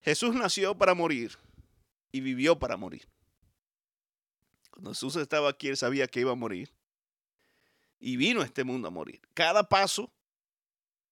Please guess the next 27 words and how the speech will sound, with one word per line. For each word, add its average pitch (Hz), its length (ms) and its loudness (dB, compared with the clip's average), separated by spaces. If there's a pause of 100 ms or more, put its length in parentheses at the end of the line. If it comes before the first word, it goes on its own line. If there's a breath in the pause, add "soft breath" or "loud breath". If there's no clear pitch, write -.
(760)
que 139 180 0
daba 143 460 2 (1300)
lo 131 200 4
acercaba 151 720 2
a 151 160 -2
su 139 160 -6
gran 147 260 0
sacrificio 123 840 -6 (220)
en 107 120 -12
la 101 60 -6
cruz. - 460 -18 (1700)
Estaba 175 340 2
consciente 190 880 -2 (180)
de 113 120 -12
su 123 160 -6
misión 98 400 -4 (260 loud breath)
y 120 200 -4
no 156 240 2
permitió 156 520 -4
que 127 140 2
nada 202 600 0
ni 139 180 -4
nadie 190 480 -2
lo 147 140 -2
distrajera 165 760 -4
de 127 220 -6
ella. 69 300 -10